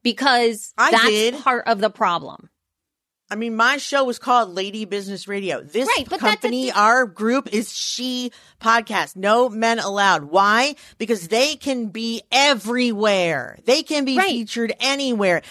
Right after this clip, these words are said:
Speaker 2: That's why men aren't allowed to speak in our conference. That's why they're not allow-, I mean, they can certainly attend.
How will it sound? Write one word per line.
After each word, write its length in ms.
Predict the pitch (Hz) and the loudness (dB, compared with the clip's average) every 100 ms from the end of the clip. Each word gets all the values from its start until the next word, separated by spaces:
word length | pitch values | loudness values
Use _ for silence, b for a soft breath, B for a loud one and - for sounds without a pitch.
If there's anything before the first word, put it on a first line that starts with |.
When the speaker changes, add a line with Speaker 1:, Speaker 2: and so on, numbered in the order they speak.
| - | 0
Speaker 2:
That's 240 | 240 254 | 0 4
why 140 | 269 247 | 2 2
men 240 | 233 233 | 0 0
aren't 180 | 220 202 | 0 0
allowed 240 | 190 175 | 2 0
to 60 | 165 | -2
speak 580 | - - - 220 269 - | -12 -16 -8 -6 -6 0
in 120 | 254 | 2
our 160 | 262 254 | 2 0
conference. 600 | 269 269 269 311 320 - B B | 0 0 -2 -6 -8 -12 B B
That's 240 | 226 226 | 0 0
why 220 | 226 226 | 2 2
they're 160 | 214 214 | 2 0
not 220 | 208 196 | 2 2
allow-, 180 | 185 180 | 2 2
I 80 | 202 | 0
mean, 120 | 202 | 0
they 80 | 233 | 0
can 160 | 214 170 | -2 -6
certainly 400 | - 277 202 175 | -2 -2 0 -2
attend. 560 | 165 254 262 185 185 | -2 0 2 2 -2